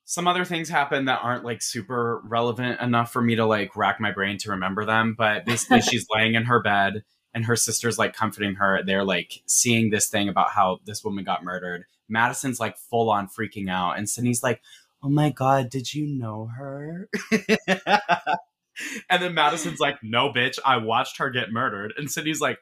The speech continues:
Speaker 1: "Okay, what the fuck?" Um, so elsewhere, the police, Sexy Kakoa and his slay partner, um, what's her name? It, I,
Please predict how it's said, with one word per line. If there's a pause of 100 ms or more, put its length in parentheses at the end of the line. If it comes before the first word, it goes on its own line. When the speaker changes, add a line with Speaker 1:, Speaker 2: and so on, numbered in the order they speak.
Speaker 1:
"Okay, (100)
what
the
fuck?" (440)
Um, (140)
so (100)
elsewhere, (400)
the
police,
Sexy
Kakoa
and
his
slay
partner, (320)
um, (180)
what's
her
name?
It,
I,